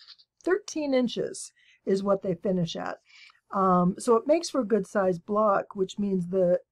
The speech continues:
the final assembly of this quilt goes quick because you have all these large four patches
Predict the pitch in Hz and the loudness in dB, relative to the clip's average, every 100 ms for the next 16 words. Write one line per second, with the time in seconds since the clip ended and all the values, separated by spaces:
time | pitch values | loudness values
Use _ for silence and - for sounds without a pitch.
0 | - 180 175 - _ _ _ - 254 294 | -8 -4 -4 -6 _ _ _ 2 4 4
1 | 247 190 - - - - 196 - 254 247 | 4 2 -2 -16 -12 -4 -2 2 2 4
2 | 202 165 175 - 233 185 175 160 - - | 4 4 0 -4 0 0 0 -4 -6 -14
3 | - 240 185 - 214 185 180 185 220 190 | -4 -2 -2 -4 -6 -4 -2 -2 -2 0
4 | 190 185 170 196 185 185 185 170 - 196 | 0 0 -4 -2 0 2 2 0 -6 -6
5 | 196 196 180 156 160 170 - | -6 -4 -6 -6 -6 -8 -8